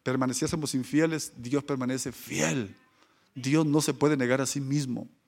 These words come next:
Él es justo, Él es fiel, su fidelidad permanece para siempre, de generación en generación, tiempo tras tiempo. Ve usted que, eh, los presidentes cambian, vienen unos, cambian y se van.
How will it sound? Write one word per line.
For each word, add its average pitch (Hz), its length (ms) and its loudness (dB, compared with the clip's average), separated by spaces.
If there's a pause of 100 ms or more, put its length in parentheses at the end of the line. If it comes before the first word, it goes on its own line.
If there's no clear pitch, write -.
(160)
Él 127 120 -6
es 139 100 -8
justo, 160 640 -2 (280)
Él 135 120 2
es 135 140 0
fiel, 139 400 2
su - 120 -4
fidelidad 123 460 2
permanece 123 420 0
para 113 220 -2
siempre, 180 600 2 (280)
de 127 140 4
generación 123 500 4
en 156 60 4
generación, 123 720 2 (520)
tiempo 160 580 6
tras 135 280 0
tiempo. 170 400 2 (420)
Ve 139 480 6
usted 175 280 4
que, 180 120 6
eh, 143 600 4 (260)
los - 920 0
presidentes 151 560 0
cambian, 143 640 0 (280)
vienen 139 480 2
unos, 175 560 0
cambian 156 800 -2
y 127 80 -6
se - 120 -8
van. 117 540 -6